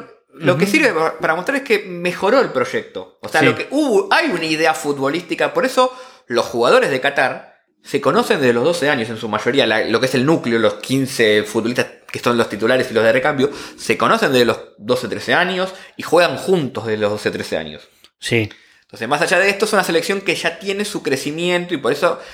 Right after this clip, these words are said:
Speaker 1: ganó la Copa Asiática sorprendiendo al mundo, porque claro, son futbolistas de la liga local
Speaker 2: Ujú.
Speaker 1: que quizás no son de la jerarquía de otras selecciones del continente, como Japón, como Australia, o como, no sé, Irán, pero claro, juegan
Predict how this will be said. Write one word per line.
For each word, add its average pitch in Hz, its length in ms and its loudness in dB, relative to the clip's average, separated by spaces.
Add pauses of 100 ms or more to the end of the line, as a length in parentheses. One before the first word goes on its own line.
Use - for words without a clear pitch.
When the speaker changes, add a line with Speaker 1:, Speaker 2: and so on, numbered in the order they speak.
(160)
Speaker 1:
ganó 131 380 0
la 147 160 4
Copa 151 240 2
Asiática 175 380 2
sorprendiendo 139 360 -4
al 143 80 -2
mundo, 180 220 0
porque 135 140 2
claro, 180 200 2
son 170 140 -6
futbolistas 156 680 -4
de 98 100 -4
la 95 100 0
liga 156 160 2
local 175 440 0 (300)
Speaker 2:
Ujú. 156 360 2 (560)
Speaker 1:
que 120 120 -6
quizás 175 280 -2
no 175 200 0
son 151 680 0
de 120 500 -4
la 120 140 2
jerarquía 127 640 2
de 131 100 6
otras 131 200 2
selecciones 131 380 -2
del 113 160 2
continente, 117 540 0
como 98 200 -8
Japón, 147 360 -2
como 104 200 0
Australia, 117 680 0
o 82 320 -8
como, 90 300 -8
no 98 100 -10
sé, 113 140 0
Irán, 156 380 0 (640)
pero 202 120 4
claro, 277 240 4
juegan 240 500 2